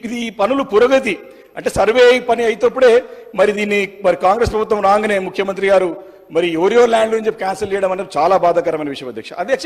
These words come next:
ఈ రెండో దశ ఆగలేదు. ఫ్యూచర్, ఫ్యూచర్, ఫ్యూచర్ అవసరం దృష్టిలో పెట్టుకొని మూడో దశ మెట్రోకి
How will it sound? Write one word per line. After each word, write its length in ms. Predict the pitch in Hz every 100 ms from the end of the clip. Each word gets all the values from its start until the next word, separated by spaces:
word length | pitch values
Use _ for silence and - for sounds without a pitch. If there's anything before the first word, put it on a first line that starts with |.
| 349
ఈ 120 | 220
రెండో 240 | 208 220 254
దశ 280 | 247 226 226
ఆగలేదు. 400 | 196 208 175 123 - - - _ _ _ _
ఫ్యూచర్, 460 | - 254 277 294 254 226 - -
ఫ్యూచర్, 480 | 226 269 254 233 -
ఫ్యూచర్ 360 | 208 233 262
అవసరం 300 | 220 190 202
దృష్టిలో 240 | 170 - 175
పెట్టుకొని 400 | 156 - 160 285 - _ _ -
మూడో 320 | 165 262 277
దశ 100 | 269
మెట్రోకి 640 | 240 226 233 233 226 220